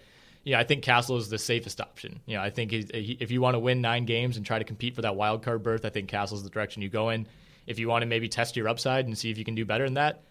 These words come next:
maybe you give Taylor a shot. Maybe you give E J Manuel another shot. I mean, you know, Tyrod Taylor is a little bit similar to Michael Vick in that,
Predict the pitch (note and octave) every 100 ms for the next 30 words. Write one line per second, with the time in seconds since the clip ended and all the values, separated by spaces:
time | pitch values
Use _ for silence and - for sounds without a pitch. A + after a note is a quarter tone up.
0 | _ - A2+ A#2+ A#2 C3+ B2+ G#2 G2 -
1 | G2 G2+ A2 A2+ A2 B2+ A#2+ A2+ A2 G#2+
2 | G#2 G2+ G2 F#2+ F#2+ - F#2+ F2+ - G2+
3 | G#2 G#2 - - - - - A2+ G2+ A#2
4 | A2+ A2+ A#2+ A#2 A2 G#2 A2+ A#2 A2+ -
5 | B2 A2+ G#2+ A2 G#2+ A2 G2 A2+ A2 -
6 | G2+ G2+ G2+ G2+